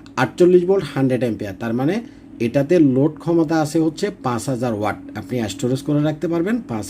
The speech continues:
হাজার ওয়াট। যেহেতু গ্রামের বাড়ি, আমি একটু সন্ধ্যার সিনারিটা আপনাদেরকে দেখাচ্ছিলাম। যদিও এখানে উনি ধনী মানুষ, সলভেন্ট মানুষ, বারো কিলো ওয়াটের সেট আপ করছেন।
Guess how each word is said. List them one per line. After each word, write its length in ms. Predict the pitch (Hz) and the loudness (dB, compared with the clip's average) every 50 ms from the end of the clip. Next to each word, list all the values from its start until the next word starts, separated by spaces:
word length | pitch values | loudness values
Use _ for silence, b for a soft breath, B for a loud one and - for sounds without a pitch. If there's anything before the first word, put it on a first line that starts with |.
| 127 | -8
হাজার 200 | 110 104 107 101 101 | -8 -6 -6 -6 -6
ওয়াট। 160 | 107 113 107 90 90 113 | -4 -6 -6 -6 -4 0
যেহেতু 220 | 135 160 170 196 | 2 2 2 2
গ্রামের 380 | 190 165 180 180 175 175 170 160 | 2 2 4 4 4 4 4 2
বাড়ি, 200 | 156 151 156 185 185 B B B B B B - | 2 2 0 0 -2 B B B B B B -4
আমি 100 | 123 135 135 | 0 0 0
একটু 160 | 131 - 160 143 - | 0 0 -2 -2 0
সন্ধ্যার 280 | 143 143 139 147 151 143 | 2 2 4 4 2 2
সিনারিটা 340 | - 160 147 143 139 127 135 127 | 2 2 2 2 2 2 0 0
আপনাদেরকে 340 | 120 123 120 110 113 110 123 107 | -2 -2 -4 -4 -4 -4 -4 -4
দেখাচ্ছিলাম। 420 | 117 113 123 120 - 123 117 123 151 B B B B B B B B B B B 113 | -2 -2 -4 -4 -2 -4 -4 -4 -6 B B B B B B B B B B B 2
যদিও 300 | 123 147 151 165 190 196 196 180 | 4 6 8 10 8 8 8 6
এখানে 240 | 147 185 185 190 190 196 196 - - - | 4 2 2 2 2 0 -2 -6 -6 0
উনি 180 | 156 147 151 156 156 160 165 - - - - 120 113 | 2 4 4 4 4 2 0 -2 -6 -12 -10 -4 0
ধনী 240 | 135 131 131 131 131 127 | 2 2 4 4 2 2
মানুষ, 240 | 123 123 131 135 135 135 - - - - - - - - | 0 0 0 -2 -2 -4 -8 -14 -18 -20 -20 -18 -10 -6
সলভেন্ট 340 | - 123 123 123 139 135 139 131 | -2 -2 0 2 4 4 4 4
মানুষ, 200 | 127 131 135 131 - - B B B B B B B - | 4 2 0 -2 -4 -8 B B B B B B B -12
বারো 260 | 110 107 127 127 131 120 | -4 0 2 2 2 2
কিলো 180 | 107 127 131 123 | 2 0 0 2
ওয়াটের 240 | 123 127 127 135 131 - | 2 0 0 -2 -2 -2
সেট 140 | 143 123 120 | -2 -2 -2
আপ 100 | 123 - | -2 -2
করছেন। 260 | 123 117 - - 147 | -4 -4 -2 -2 -2